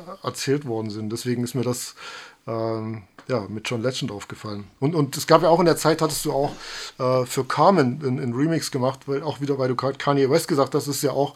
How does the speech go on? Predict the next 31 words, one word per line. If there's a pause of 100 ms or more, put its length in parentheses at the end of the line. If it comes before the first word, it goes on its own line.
(520)
äh, (160)
Go
ist
ein
Song
von
Carmen,
der
produziert
war
von (140)
Kanye
West
und
dafür
hast
du (460)
den
Remix
gemacht. (240)
Ähm, (440)
<laughs> (380)
da, (960)
ist
das,
ist
das,
äh, (260)
eine
ausschließliche (720)
Deutsch-,